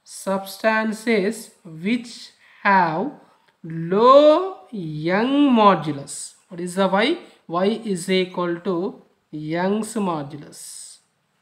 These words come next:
Low Young modulus and consequently can have large, large value of strain.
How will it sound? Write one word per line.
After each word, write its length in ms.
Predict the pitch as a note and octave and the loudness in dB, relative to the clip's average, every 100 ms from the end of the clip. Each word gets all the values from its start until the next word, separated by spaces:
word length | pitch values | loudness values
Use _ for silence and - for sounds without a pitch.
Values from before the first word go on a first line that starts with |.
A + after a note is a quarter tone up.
| _ _ _ _ F3 | _ _ _ _ -14
Low 640 | E3 G3+ A#3 G3+ B3 - | -4 2 4 4 2 -2
Young 640 | E3 D#3 D#3 F3 A#3+ C#4 C4 | -10 -8 -6 -4 -2 0 4
modulus 720 | A#3+ A3 G3 G#3+ A3 A#3 - - _ - | 4 4 0 -2 -2 -4 -12 -20 _ -4
and 320 | F#3+ F#3 F3+ | -2 0 -2
consequently 840 | G3+ A3+ A3 C#4 C#4 C#4 C4 B3 A#3+ | -2 -2 -2 -4 -4 -4 -6 -6 -6
can 220 | A#3+ A3 | -6 -6
have 720 | A3 A3 G3 G3+ B3 E3+ D#3 | 0 2 4 2 -4 -10 -12
large, 1200 | D#3 D#3+ F3+ G#3+ B3+ C4+ C#4 C#4 C#4 C4+ - - _ _ _ _ _ _ D#3 | -12 -10 -4 0 2 2 2 0 -2 -6 -16 -18 _ _ _ _ _ _ -10
large 760 | D3+ D#3+ F3+ G#3 A3 C4 - - - _ _ _ _ _ _ D#3+ | -6 -2 0 2 2 0 -6 -16 -20 _ _ _ _ _ _ -20
value 960 | D3+ D3 E3 F#3 G#3+ B3 B3+ C4 B3+ | -14 -6 0 4 4 4 0 0 4
of 400 | A#3 A3 A#3 A#3 | 6 6 6 2
strain. 680 | - - - G#3 D3 - - | -6 -16 -8 -6 -6 -10 -18